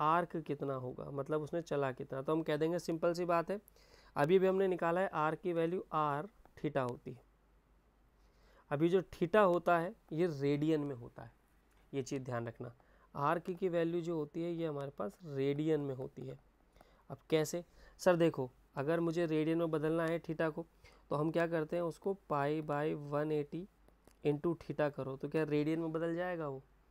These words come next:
ठीक है, into आर। देखो यही वैल्यू हमारे पास लास्ट आई थी, पाई by one eighty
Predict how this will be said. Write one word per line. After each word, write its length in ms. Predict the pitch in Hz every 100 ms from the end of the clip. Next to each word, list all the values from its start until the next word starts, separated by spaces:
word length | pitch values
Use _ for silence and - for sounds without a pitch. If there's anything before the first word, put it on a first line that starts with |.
| _ _ _ _ _ - - -
ठीक 160 | 165
है, 80 | 233 233 _ _ - - _ _ -
into 340 | 196 190 233 202
आर। 260 | 151 135 131 _ _ -
देखो 280 | 156 185
यही 280 | 165 147 165
वैल्यू 300 | 160 147 156
हमारे 180 | 139 135
पास 180 | 156 156
लास्ट 360 | 139 135 127 131
आई 160 | 127
थी, 160 | 123 143 _ _ _ _ _ - _ _ _ _ - _ - - _ _ -
पाई 300 | 135 139 160
by 240 | 151 143 139 156 147
one 180 | 139 131
eighty 320 | 135 131 165